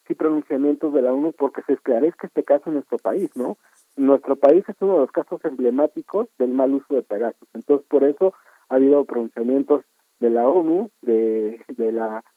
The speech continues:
eh, Comisión Interamericana de Derechos Humanos, de la Relatoría de Libertad de Expresión de, de la propia oea, y, y, por supuesto, ¿no? De, de, de las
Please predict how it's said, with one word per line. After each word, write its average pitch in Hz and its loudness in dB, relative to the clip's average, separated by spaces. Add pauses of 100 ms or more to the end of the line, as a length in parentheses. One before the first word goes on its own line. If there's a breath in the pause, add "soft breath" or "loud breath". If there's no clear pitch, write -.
(260)
eh, 113 -2
Comisión 127 -2
Interamericana 127 0
de 127 2
Derechos 123 -4
Humanos, 143 0 (440)
de 113 2
la 113 0
Relatoría 127 2
de 123 4
Libertad 120 -2
de 135 2
Expresión 127 -2
de, 101 -4
de 107 -12
la 107 -8
propia 120 -2
oea, 147 4 (480)
y, 123 -2
y, 127 -4 (380)
por 131 2
supuesto, 190 -2
¿no? 131 -6
De, 101 -2 (340)
de, 110 0 (880)
de 110 2
las 117 0